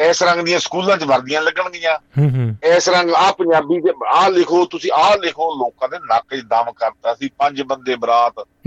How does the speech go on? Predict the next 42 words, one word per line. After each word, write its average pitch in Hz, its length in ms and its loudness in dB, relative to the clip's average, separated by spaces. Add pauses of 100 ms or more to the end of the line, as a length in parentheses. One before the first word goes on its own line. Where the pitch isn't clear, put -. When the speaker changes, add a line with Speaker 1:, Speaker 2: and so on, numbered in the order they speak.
Speaker 2:
ਜੀ। 117 140 2
Speaker 1:
ਤੁਸੀਂ 107 200 -2
ਆਹ 175 220 4
ਨਹੀਂ 196 180 -2
ਖਾਣਾ, 156 320 2
ਤੁਸੀਂ 151 220 -4 (100)
ਆਹ 208 200 4
ਨਹੀਂ 202 200 -4
ਪਹਿਨਣਾ। 175 460 -2 (260)
Speaker 2:
ਜੀ। 110 340 -2
Speaker 1:
ਇੰਨੇ 185 440 0
ਲੰਮੇ 156 460 -2
ਸਮੇਂ 139 360 -2
ਤੋਂ 123 440 -6
ਲੋਕਾਂ 120 380 -2
ਦੀ 117 300 -4
ਭਿਆ 113 280 0
ਹੋ 101 200 -10
ਗਈ 101 180 -20
ਸੀ। 135 240 -8 (400)
Speaker 2:
ਜੀ। 113 260 -4 (120)
Speaker 1:
ਔਰ 131 100 -2
ਜਦੋਂ 131 280 -2
ਸਰਕਾਰਾਂ 131 640 0 (760)
ਬਾਨਵੇਂ 147 400 2
'ਚ 147 180 -2 (120)
ਭਾਵੇਂ 135 280 0
ਬੇਅੰਤ 123 280 0
ਸਿੰਘ 143 220 -4
ਦੀ 143 100 -2
ਸਰਕਾਰ 127 520 0 (640)
ਸਾਰਿਆਂ 190 360 2
ਦੇ 175 100 0
ਬਾਈਕਾਟ 139 480 0
ਕਰਨ 135 220 -2
ਦੇ 135 80 0
ਬਾਵਜੂਦ 127 480 2
ਬਣੀ 113 240 -8
ਸੀ, - 180 -16
ਪਰ 156 140 0
ਲੋਕਾਂ 123 400 -4
ਨੇ 135 140 -6